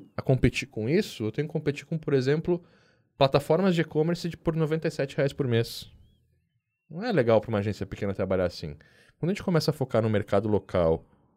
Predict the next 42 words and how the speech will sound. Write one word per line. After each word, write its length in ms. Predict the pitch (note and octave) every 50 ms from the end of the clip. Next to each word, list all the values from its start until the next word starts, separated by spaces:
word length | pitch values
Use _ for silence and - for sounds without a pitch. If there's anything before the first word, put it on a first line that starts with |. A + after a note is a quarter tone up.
| _ _ -
no, 140 | G#2 A2 -
no 60 | A2
serviço 420 | G#2 - A#2 G#2+ G#2 C3 C#3 C#3 B2
de 80 | A#2+
qualidade, 600 | - - A2 G#2+ G2 F#2 G2+ G#2 G#2+ G#2 F#2+ G2 F#2+
no 60 | G2+
tete 300 | - - A2+ A2 - G#2+
a 40 | -
tete, 560 | - - F#2 F#2+ G#2 G#2+ G2 - - - G#2
no 100 | G#2 G#2+
black 500 | A#2 G2+ G2 G2 G2+ A2+ A2 - - E2
mesmo, 340 | F2 F#2+ G#2 A2+ A2 G#2+ F#2+
no 60 | G2
atendimento 460 | F#2+ - G#2+ G2+ G2+ F#2+ G2 - -
premium, 440 | _ - - G2 G2 F2+ F2 D2+ - _ _ _ _ _ _ _ _ -
e 60 | -
a 20 | G#2
gente 140 | A2 - -
começa 320 | A2 A2 A2+ A2 - -
a 40 | G#2+
entregar 340 | G#2+ - G#2+ G2+ G2 G#2+ A#2
um 100 | C3+ B2+
sistema, 600 | - A#2+ - - - G#2 G2 F#2 E2+ E2 E2+ - _ _ _ _ _ _ -
mas 140 | G2+ G2 G#2+
esse 120 | G#2 -
sistema 300 | - - - A2+ A2 A2
já 80 | A2+ -
tá 100 | - A#2+
preparado 440 | - A#2+ - - A2+ G#2+ G#2+ A2+
pra 160 | - - G2+ G2+
gente 360 | G2+ D3 F#3 F#3+ - - F3+
executar 440 | D#3 - D3+ D3 - C3 - B2+ B2
um 60 | B2+
trabalho 420 | - B2 A2+ G#2+ A2 G#2+ G#2+ A2
em 80 | G#2+ G#2+
cima 280 | - - - A2 G#2+
dele 240 | A2 A2+ F#2+ F#2+ F#2+
que 140 | - - G2
gera 200 | G2 A2 G#2+ B2+
resultado 680 | A#2 G#2 G2+ G#2 F#2+ - - G2+ A2+ B2 B2 G#2+ F#2 - _ _ _ _ _ _ _ _ _
pra 100 | - G#2
aquela 380 | F2+ - G#2 F#2+ F2+ F2+ F#2